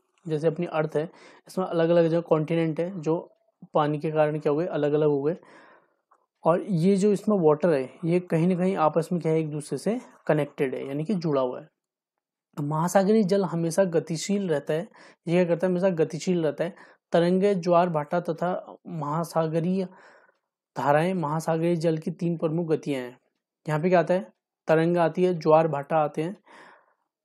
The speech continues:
बड़े से छोटे आकार के आधार पर क्रमशः पांच महासागर प्रमुख हैं।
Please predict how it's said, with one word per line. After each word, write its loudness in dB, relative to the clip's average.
बड़े 6
से -2
छोटे -4
आकार 2
के -2
आधार -2
पर 0
क्रमशः -4
पांच -4
महासागर -4
प्रमुख -6
हैं। -18